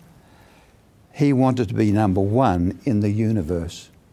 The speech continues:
And you'll notice what he says at the end of that text, "I will be like God." He didn't want to be like God in character.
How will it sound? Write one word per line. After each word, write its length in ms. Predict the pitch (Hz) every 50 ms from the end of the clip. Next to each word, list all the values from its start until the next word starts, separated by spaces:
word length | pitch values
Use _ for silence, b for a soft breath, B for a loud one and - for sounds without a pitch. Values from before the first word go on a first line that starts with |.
| _ _ _ _ b b b b b b b b b b b b b
And 140 | 120 139 139
you'll 100 | 131 123
notice 340 | 143 156 160 156 165 -
what 120 | 151 160 151
he 100 | 156 139
says 280 | 117 - 156 151 135 143
at 100 | 139 147
the 160 | 151 143 139
end 160 | 143 151 147
of 100 | 143 127
that 220 | 131 139 135 135 -
text, 380 | - 151 143 139 143 - - B B B B B B
"I 420 | - 151 156 165 170 175 180 180 -
will 300 | 170 170 170 170 170 151
be 380 | 131 165 165 165 165 165 160
like 480 | - 165 151 165 170 170 175 170 - 135
God." 500 | 139 165 165 156 143 123 104 85 80 - - - - B B B B B B
He 140 | 202 226 262
didn't 240 | 247 254 226 240 226
want 140 | 202 190 185
to 40 | 170
be 140 | 160 160
like 300 | 156 156 147 147 127 101
God 240 | 120 139 131 127 123
in 160 | 120 117 117
character. 720 | 110 - 156 170 185 208 220 202 208 226 240 233 202 175